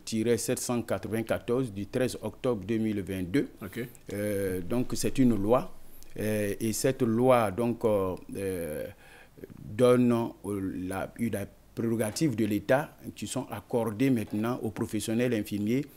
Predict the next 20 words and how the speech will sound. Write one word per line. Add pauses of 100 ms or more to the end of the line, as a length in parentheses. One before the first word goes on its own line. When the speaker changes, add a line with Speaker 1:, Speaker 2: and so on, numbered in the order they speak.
(140)
Speaker 2:
Mm.
Speaker 1:
d'assurer
le,
le,
le
contrôle
de
l'exercice
de
la
profession
infirmière. (440)
Et
donc,
euh, (1000)
l'ordre
est
différent
du
syndicat.